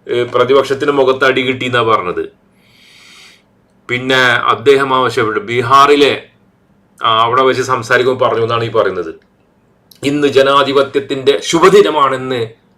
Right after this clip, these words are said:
പറഞ്ഞ മോദി, ആ, അത് പറയും. കാരണം ഇന്ന് ശുഭദിനമാണെന്ന് പറയും. കാരണം എന്താണ്? ഇനി തടസ്സമൊന്നുമില്ല, സുഖമായിട്ട് തട്ടിപ്പിൽ കൂടെ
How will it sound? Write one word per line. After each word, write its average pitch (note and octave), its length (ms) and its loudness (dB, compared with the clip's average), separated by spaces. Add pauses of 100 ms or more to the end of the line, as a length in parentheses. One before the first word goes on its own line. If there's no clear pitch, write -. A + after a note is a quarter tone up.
(160)
പറഞ്ഞ B2 280 -2
മോദി, A#2+ 560 -2 (420)
ആ, G#2 280 2
അത് B2+ 140 0
പറയും. D3+ 380 0
കാരണം C3+ 280 0
ഇന്ന് C#3 220 -4
ശുഭദിനമാണെന്ന് D3+ 720 -2
പറയും. C#3 240 0
കാരണം C3 140 0
എന്താണ്? D3 340 -2 (520)
ഇനി G2 180 -8
തടസ്സമൊന്നുമില്ല, C#3+ 600 0
സുഖമായിട്ട് C3 840 0
തട്ടിപ്പിൽ C3 500 0
കൂടെ C3+ 400 0